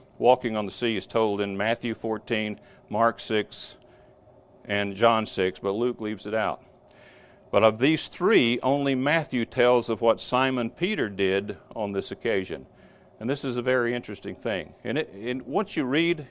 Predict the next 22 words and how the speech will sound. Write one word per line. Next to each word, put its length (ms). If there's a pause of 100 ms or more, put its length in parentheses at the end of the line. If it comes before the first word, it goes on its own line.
begin 300
to 60
read 520
through 220
the 80
Gospels 560
and 80
become 300
familiar 420
with 140
Simon 360
Peter, 380 (640)
you 60
kind 180
of 60
get 140
a, 100
a 200
feel 300
for 140
his 120
personality. 720